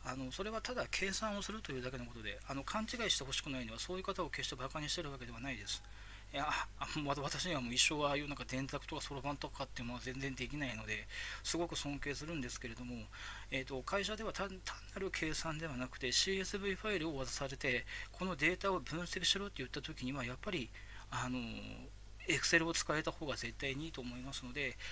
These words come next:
一つ皆さんの、えーと、スキルに、えー、しておいてほしいと思います。はい、えー、では、今日はこの辺で失礼したいと思います。えーと、質問等ございましたら、本当にどんどん遠慮しないでコメント欄に書き込んでください。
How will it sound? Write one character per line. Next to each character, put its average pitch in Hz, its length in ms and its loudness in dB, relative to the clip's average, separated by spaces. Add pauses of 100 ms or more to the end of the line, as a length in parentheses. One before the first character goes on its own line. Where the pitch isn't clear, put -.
(120)
一 - 140 -2
つ 147 120 0
皆 147 180 2
さ 151 100 0
ん 117 100 0
の、 113 120 -4 (160)
え 113 140 0
ー - 20 -4
と、 120 140 -2
ス - 120 4
キ 151 80 -4
ル 135 80 -2
に、 160 300 -2
え 135 60 0
ー、 120 140 0
し - 120 6
て 120 180 2
お 127 160 -2
い 120 80 -2
て 143 300 0 (260)
ほ 127 80 -6
し 127 220 6
い 120 40 -6
と 165 280 -2
思 117 180 -2
い 107 120 -4
ま 139 120 2
す。 - 160 8 (340)
は 214 100 6
い、 - 120 0
え 156 200 2
ー、 160 40 0
で 196 80 2
は、 143 180 2 (160)
今 202 140 4
日 170 60 6
は 127 160 6
こ 151 100 -2
の 139 100 2
辺 135 180 -2
で 147 100 0
失 - 160 0
礼 143 100 2
し - 60 -2
た 135 80 -2
い 127 80 -2
と 131 100 -2
思 120 140 -2
い 117 80 -2
ま 147 100 2
す。 - 140 4 (380)
え 160 80 6
ー - 20 2
と、 160 180 0
質 - 180 8
問 220 200 0
等 262 100 -2
ご 208 120 0
ざ 196 100 0
い 202 40 0
ま 226 100 0
し - 40 0
た 214 60 -4
ら、 - 80 -2
本 175 120 0
当 - 80 -4
に 175 80 0
ど 190 120 -2
ん - 20 -2
ど 151 80 0
ん 135 60 4
遠 143 80 2
慮 156 120 -2
し 165 120 2
な 165 100 2
い 147 60 0
で 143 160 0
コ - 120 -8
メ 147 120 2
ン 147 40 0
ト 156 100 -2
欄 147 140 -2
に 147 60 -2
書 127 160 -4
き - 140 -8
込 143 140 -2
ん 139 80 0
で 139 100 0
く 135 100 -4
だ 127 100 0
さ 160 140 4
い。 - 140 0